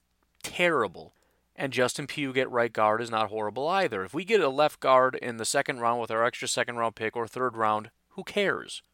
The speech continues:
We picked up Ed Oliver, who's gonna help us on the defensive side of the ball. I do wanna get some kind of help on offense.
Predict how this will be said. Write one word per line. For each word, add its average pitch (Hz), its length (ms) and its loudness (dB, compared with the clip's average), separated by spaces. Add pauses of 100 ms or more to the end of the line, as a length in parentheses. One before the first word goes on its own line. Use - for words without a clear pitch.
(200)
We 113 80 -12
picked 151 240 2
up 147 120 6
Ed 139 160 4
Oliver, 123 380 4
who's 110 140 -8
gonna 110 160 -4
help 117 260 -2
us 113 140 -6
on 113 180 -4
the 101 60 -10
defensive 104 500 -6
side 110 240 0
of 104 60 -4
the 98 80 -10
ball. 104 260 2
I 117 120 -2
do 143 280 -6
wanna 139 320 2
get 120 220 -2
some 120 220 -4
kind 120 180 0
of 104 60 -2
help 107 200 2
on 101 160 -2
offense. 95 500 -4